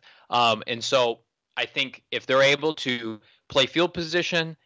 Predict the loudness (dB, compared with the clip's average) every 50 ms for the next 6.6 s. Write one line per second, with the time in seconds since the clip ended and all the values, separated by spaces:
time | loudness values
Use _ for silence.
0 | _ _ 0 0 0 0 -4 -4 -2 -2 -2 -2 -4 -6 0 2 4 4 4 2
1 | 0 -2 -4 -6 -8 -8 -6 -4 -4 -4 -4 -6 -10 -16 -8 -2 0 2 2 2
2 | 2 2 2 2 0 0 -2 -2 -2 -2 -4 -6 -10 -10 -8 -4 0 2 4 4
3 | 4 4 2 0 -4 -8 -4 0 2 2 2 2 0 -2 -4 -2 -2 -2 -2 -2
4 | -4 -6 -6 -6 -6 -8 -10 -8 -10 -10 -10 -10 -10 -14 _ _ -20 -20 -20 -20
5 | -20 -20 -18 _ -2 -2 -2 -2 0 0 2 2 2 0 -4 -4 -2 0 0 0
6 | -2 -6 -8 -8 -4 -4 -2 0 0 -2 -4